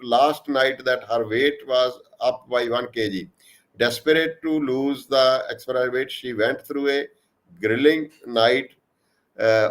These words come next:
of cycling and other exercise and managed to lose nine hundred grams, say sources. She did not sleep the entire night,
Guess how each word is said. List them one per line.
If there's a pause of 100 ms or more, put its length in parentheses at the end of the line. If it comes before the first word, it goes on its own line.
(160)
of
cycling
and
other
exercise
and
managed
to
lose
nine
hundred
grams, (580)
say
sources. (240)
She
did
not
sleep
the
entire
night,